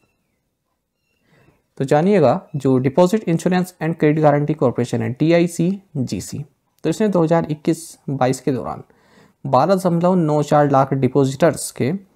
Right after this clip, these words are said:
आठ हज़ार पाँच सौ सोलह दशमलव छः करोड़ रुपए के जो क्लेम्स हैं उनको सेटल किया है। और अगर हम आगे इसमें बात करें, आपको जानना चाहिए जो डीआईसीजीसी है, ये जितने भी कमर्शियल बैंक्स हैं जिनमें कि, अ, जो फॉरेन बैंक्स की ब्रांचेस इंडिया में हैं, वो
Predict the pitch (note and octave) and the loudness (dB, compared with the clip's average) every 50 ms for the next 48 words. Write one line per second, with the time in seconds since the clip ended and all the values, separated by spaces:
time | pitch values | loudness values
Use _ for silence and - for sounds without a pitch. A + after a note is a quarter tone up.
0 | _ _ _ _ _ _ _ - C3 D3 E3 - F3+ E3 F3 F3 F3 - D#3 C#3 | _ _ _ _ _ _ _ -2 -2 0 0 0 2 2 2 0 2 0 0 0
1 | C#3+ D3 - D#3+ - - C#3+ C#3+ C#3+ C3+ C3+ - C3+ C3 C3 C#3 C#3+ D#3 F3 - | 0 -2 -4 -6 -4 -4 -2 0 0 -2 -2 -2 -4 -2 -2 -2 -2 -2 -4 -8
2 | _ _ - - - E3 C#3+ C3+ - C#3 C#3 B2+ B2+ B2+ B2 - B2 B2 - - | _ _ -12 -4 -2 -2 -2 -2 -2 -2 0 0 0 0 -2 -2 -4 -6 -6 -10
3 | - - _ _ C3+ B2+ C3 B2+ - - - C#3+ C#3 C#3 C3+ C3 - C3+ C3 B2+ | -12 -12 _ _ -6 -6 -6 -6 -6 -2 0 0 0 0 0 -2 -4 -6 -4 -4
4 | B2+ B2 - B2 C#3 F3 F3+ - - - A2 - B2 C3 - F3+ - _ - - | -6 -4 -4 -2 -4 -2 -4 -4 -6 -6 -4 -4 -4 -4 -4 -8 -10 _ -8 -8
5 | - - C#3 F3 F3+ - _ _ _ _ _ _ _ _ _ _ _ _ _ _ | -8 -8 -10 -10 -12 -14 _ _ _ _ _ _ _ _ _ _ _ _ _ _
6 | _ _ _ _ _ _ _ _ _ _ _ _ _ _ _ _ _ _ _ D3 | _ _ _ _ _ _ _ _ _ _ _ _ _ _ _ _ _ _ _ -8
7 | B2 A#2+ A#2 A2+ A2+ A#2+ A#2+ A#2+ - - - A#2+ A#2+ A#2+ C3 C3 - D#3 D3 C#3 | -4 -2 -2 -2 0 0 -2 -2 -4 -2 0 2 2 4 2 2 0 0 0 2
8 | C3 C3 - - D#3 F3 F#3+ F3 D#3+ - E3+ D3+ D3 C#3+ C#3+ D3 - D#3+ E3+ F3+ | 0 0 0 -2 -2 -2 0 -2 -2 -2 -2 -2 0 -2 -2 -2 -2 -2 0 0
9 | E3+ D#3 D3 C3+ C3+ C#3 C#3 - - D#3 C#3+ C3+ C3+ C3+ - E3+ D3 D#3 - - | 0 2 2 2 2 2 0 0 -2 0 2 2 2 2 2 0 -2 -2 -6 -12
10 | _ _ _ _ _ _ _ - D#3 E3 D#3+ D#3+ F3+ F3+ F#3 F#3 F#3 F3+ D3+ D3+ | _ _ _ _ _ _ _ -2 0 0 0 2 2 2 2 2 2 2 0 0
11 | D3+ D#3 - E3 D3+ D3 C#3+ C3+ C3+ C3+ C3 C3 - D3 C#3 C3+ C3 B2+ B2+ B2+ | 0 0 0 0 0 0 0 0 0 -2 -2 -2 -4 -2 0 0 0 0 0 0
12 | B2+ B2+ B2+ B2+ B2+ B2 B2+ B2+ - - - _ _ _ _ _ C#3+ C3 A#2+ A#2+ | -2 0 0 0 0 0 -2 -4 -10 -18 -20 _ _ _ _ _ -8 -6 -6 -4
13 | A#2 A#2+ B2+ B2+ A#2+ A#2+ - C3 B2+ B2+ B2+ B2+ B2+ A#2+ A#2+ A#2+ B2 - - B2+ | -4 -2 0 0 -2 0 2 4 4 4 4 4 2 2 0 0 -2 -2 -2 0
14 | B2 B2 A#2+ A#2 B2+ B2+ D3+ C3 C3 - - C3 A#2+ A#2+ B2 A#2+ A#2 A#2+ B2+ D3 | 2 2 2 2 0 0 0 -2 -2 -2 -4 -2 -2 0 0 0 -2 -2 -2 -2
15 | B2 B2 A#2+ A#2 A#2 B2 C3+ C3+ - | -2 -2 0 0 0 0 -2 -4 -8